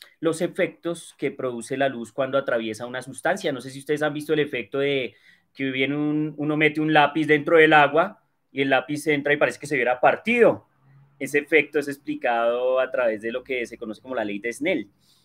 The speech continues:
Y ahí la física empieza a tomar fuerte poder sobre el concepto de luz porque aparece Isaac Newton y él es el que da de alguna manera cuenta en primera instancia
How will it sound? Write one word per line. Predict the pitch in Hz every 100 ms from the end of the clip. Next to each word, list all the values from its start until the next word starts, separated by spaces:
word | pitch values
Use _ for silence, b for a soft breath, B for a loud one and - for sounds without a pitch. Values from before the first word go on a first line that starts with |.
| b
Y | - 196
ahí | 175 160 180 214
la | 220
física | 220 220 - - 226
empieza | 196 160 151 170
a |
tomar | 196 175 143 139 139 147 147 -
fuerte | 170 156 - 160
poder | 175 165 147 -
sobre | 156 151
el | 151
concepto | 131 120 - 151
de | 156
luz | 143 147
porque | 156 -
aparece | 131 120 110 113 131
Isaac | 135 135 113
Newton | 127 139 127 143 151 _ _ _
y | - 151 151 175
él | 156 147 B B B _ -
es | 131
el | 139
que | - 147
da | 131 123
de | 131
alguna | 139 139
manera | 143 135 117 120 123 127 131 -
cuenta | 151 131 117 135 135 135 _ b b b -
en | 110
primera | 117 120
instancia | 135 139 139 117 135